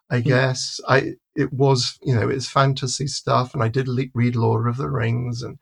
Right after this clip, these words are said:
Speaker 1: as a teenager and The Hobbit, and getting lost in these really fantastical worlds. Um, those are, yeah, I really enjoyed that.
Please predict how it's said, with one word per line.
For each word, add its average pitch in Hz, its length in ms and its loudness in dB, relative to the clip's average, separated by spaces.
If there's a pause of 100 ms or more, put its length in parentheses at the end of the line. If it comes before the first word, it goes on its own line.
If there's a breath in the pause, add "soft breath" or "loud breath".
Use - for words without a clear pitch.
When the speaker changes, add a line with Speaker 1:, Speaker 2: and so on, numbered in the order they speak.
(380 loud breath)
Speaker 1:
as 131 60 -6
a 127 80 0
teenager 110 680 0
and 117 140 4
The 117 60 0
Hobbit, 117 720 0
and 110 340 -4 (800 loud breath)
getting 247 280 2
lost 156 520 4
in 139 140 4
these 127 300 0
really 123 500 2
fantastical 127 1000 -4
worlds. 147 680 -4 (480 loud breath)
Um, 120 760 2 (1200)
those 285 220 4
are, 180 160 -2
yeah, 311 180 4
I 143 120 6
really 170 280 2
enjoyed 143 320 0
that. 107 240 -8